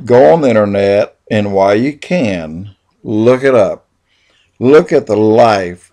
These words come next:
of, of, uh, if you can find it. Now, a lot of it's hidden, but the life of someone that has written a story of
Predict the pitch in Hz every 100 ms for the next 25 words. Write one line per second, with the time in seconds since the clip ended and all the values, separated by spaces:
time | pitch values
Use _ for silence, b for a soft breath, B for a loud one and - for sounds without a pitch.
0 | - 101 95 92 - 104 98 95 98 98
1 | 110 104 117 120 135 127 143 131 107 90
2 | 90 - _ 110 101 104 117 120 110 -
3 | - 180 151 92 87 - b b b _
4 | - 110 107 110 110 139 139 117 98 101
5 | - _ _ _ 104 95 - 127 120 110
6 | 101 104 107 101 117 127 123 107 - 123
7 | 120 101 104 110 101 92